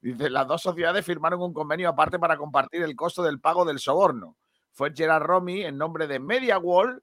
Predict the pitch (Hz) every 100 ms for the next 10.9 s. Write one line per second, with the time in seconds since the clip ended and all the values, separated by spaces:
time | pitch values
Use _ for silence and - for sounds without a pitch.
0 | _ 151 139 143 131 170 190 165 151 170
1 | 190 175 160 143 139 135 127 - 185 151
2 | 123 220 - 170 151 120 90 82 82 -
3 | 160 185 185 180 170 156 170 170 202 -
4 | _ _ _ _ _ - 143 139 185 214
5 | 208 202 190 170 196 226 - 190 202 143
6 | 196 226 180 151 214 - _ _ - 156
7 | 170 160 185 196 170 151 147 139 131 190
8 | 170 202 185 220 175 175 151 160 226 143
9 | 95 _ - 101 87 76 78 78 80 82
10 | 85 _ _ 127 180 170 196 185 95